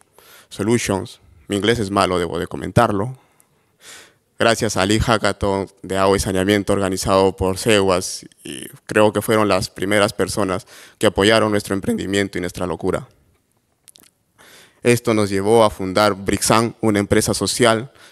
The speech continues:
con enfoque a solamente agua y saneamiento. Pero siempre de la mano de otros aliados que vinieron después, que fue Swiss Water Partnership, Water for People y Toilet Board Coalition.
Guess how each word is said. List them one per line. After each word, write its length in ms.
con 180
enfoque 640
a 200
solamente 800
agua 420
y 120
saneamiento. 640
Pero 300
siempre 880
de 160
la 140
mano 420
de 140
otros 340
aliados 400
que 80
vinieron 380
después, 400
que 100
fue 240
Swiss 220
Water 340
Partnership, 560
Water 260
for 160
People 380
y 120
Toilet 380
Board 220
Coalition. 400